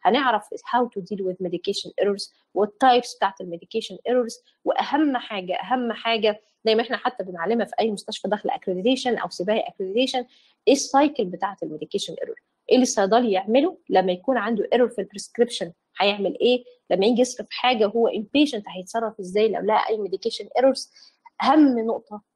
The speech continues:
مهم جدًا للصيدلي ان هو يتعلمها how to deal with medication error،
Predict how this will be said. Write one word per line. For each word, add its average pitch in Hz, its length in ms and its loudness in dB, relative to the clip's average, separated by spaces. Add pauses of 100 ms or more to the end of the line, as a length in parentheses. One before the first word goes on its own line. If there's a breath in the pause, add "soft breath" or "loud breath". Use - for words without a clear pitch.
مهم 254 280 2
جدًا 190 300 -4
للصيدلي 196 420 -4
ان 202 100 -2
هو 220 140 -4
يتعلمها 208 580 -2 (320 loud breath)
how 226 160 2
to 196 140 -6
deal 196 200 -2
with 175 300 -2
medication 175 420 -8 (100)
error، 156 140 0